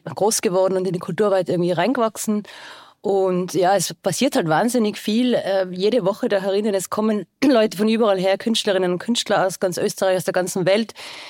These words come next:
in die Kleinstadt Hall. Und da passiert einfach jeden Tag was Neues. Und es gibt halt sehr, sehr viele Begegnungen. Also es ist ein kreativer Ort, wo viel entsteht auch. Und es ist einfach ein Ort, wo ganz unterschiedliche Menschen zusammenkommen, Künstlerinnen mit Publikum, ganz junge Leute,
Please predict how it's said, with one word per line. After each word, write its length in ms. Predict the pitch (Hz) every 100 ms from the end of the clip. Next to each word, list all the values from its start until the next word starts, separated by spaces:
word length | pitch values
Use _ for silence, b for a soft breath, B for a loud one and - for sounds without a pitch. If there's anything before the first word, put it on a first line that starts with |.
| B
in 100 | 208
die 100 | 208
Kleinstadt 520 | - 202 220 208 185
Hall. 320 | 165 180 214
Und 140 | 220 202
da 140 | 190
passiert 480 | 180 185 - 233 - -
einfach 300 | 175 170 -
jeden 380 | 160 233 277 -
Tag 200 | 214 220
was 160 | 196 226
Neues. 500 | 175 196 247 254 - B B B B B
Und 300 | 208 208 190
es 100 | 202
gibt 200 | 233 -
halt 120 | 196
sehr, 220 | - 190
sehr 160 | 196 208
viele 220 | 214 202
Begegnungen. 720 | 202 190 175 196 165 156 160
Also 200 | 170 180
es 60 | 185
ist 60 |
ein 80 | 185
kreativer 480 | - 180 226 240 214
Ort, 240 | 196 196
wo 240 | 180 185 180
viel 240 | - 185 -
entsteht 560 | - 170 - 202 240 -
auch. 280 | 180 196 -
Und 100 | 190
es 80 | 175
ist 160 | 170
einfach 320 | 175 175 180
ein 80 | 175
Ort, 260 | 156 180 170
wo 200 | 165 170 B B B
ganz 280 | - 202 -
unterschiedliche 360 | 226 214 190 185
Menschen 320 | 170 202 214
zusammenkommen, 760 | 175 165 156 196 180 180 175 170
Künstlerinnen 520 | 208 - 170 170 170
mit 140 | 175
Publikum, 680 | 165 185 190 - 170 170 170
ganz 220 | 185 180
junge 180 | 208 196
Leute, 540 | 175 160 170 - 160